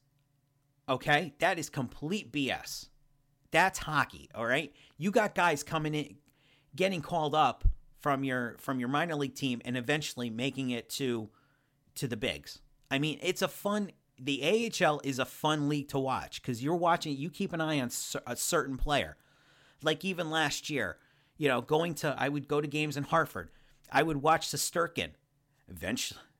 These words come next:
halfway through the season, he was up with the, he was up with the Rangers. You know, same thing goes f-, you know, same thing goes for Providence. You know, F-, Frederick had a tremendous year last year with Providence, and now he's up with the big club.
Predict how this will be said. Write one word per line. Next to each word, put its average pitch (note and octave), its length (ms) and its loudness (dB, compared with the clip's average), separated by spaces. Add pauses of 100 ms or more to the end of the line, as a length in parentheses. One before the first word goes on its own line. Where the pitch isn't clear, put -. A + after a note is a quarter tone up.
(600)
halfway C3 360 4
through C3+ 160 -2
the B2 80 -4
season, D#3+ 380 -2
he E3 200 -2
was D#3 200 -2
up E3 200 0
with E3 120 -4
the, D3+ 260 -4
he D#3 180 -4
was D#3 200 -2
up D#3+ 140 0
with D#3+ 100 -8
the E3 80 -4
Rangers. E3 500 -2 (540)
You E3 80 0
know, B2+ 120 2
same E3+ 320 2
thing F3 240 -2
goes D#3+ 300 4
f-, - 280 -14
you C#3+ 160 -2
know, C3 120 2
same E3+ 280 -2
thing E3+ 160 -4
goes E3 220 2
for E3+ 100 -6
Providence. D#3 640 0 (480)
You C#3 140 2
know, C3 160 6
F-, - 220 -8 (140)
Frederick D#3+ 500 4
had D#3 220 4
a D3+ 60 -4
tremendous D3 640 0
year F3+ 160 2
last C3 360 0
year C3+ 220 2
with B2 280 -4
Providence, B2+ 640 2 (440)
and B2 140 -2
now C3 180 4
he's D3 140 2
up D#3 140 4
with D#3 100 4
the E3 80 2
big E3+ 200 0
club. - 280 -10